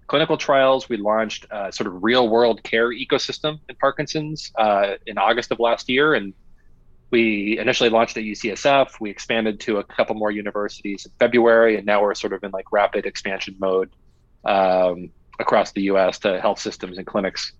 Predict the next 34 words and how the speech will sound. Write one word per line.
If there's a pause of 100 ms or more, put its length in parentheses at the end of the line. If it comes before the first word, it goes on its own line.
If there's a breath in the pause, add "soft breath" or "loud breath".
(140)
Um, (720)
yeah. (320)
And
then,
uh, (400 loud breath)
you
know,
recently
had
this,
uh, (1000)
uh,
we
were
able
to
kinda
get
the
five
ten
K
clearance (560)
for
the
data
we're
bringing
in
from
the
watch.
So
that's